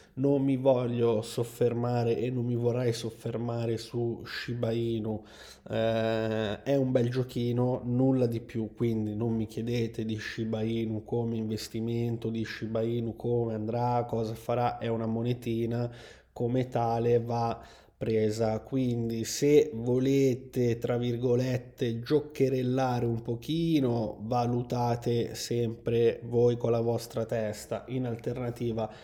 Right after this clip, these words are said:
c'è sicuramente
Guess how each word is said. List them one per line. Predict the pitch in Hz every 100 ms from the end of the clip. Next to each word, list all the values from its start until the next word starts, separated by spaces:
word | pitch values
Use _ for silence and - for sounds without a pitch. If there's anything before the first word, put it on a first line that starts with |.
| - - _
c'è | - - 127 - - - - -
sicuramente | - 127 131 123 123 120 - 127 117 - -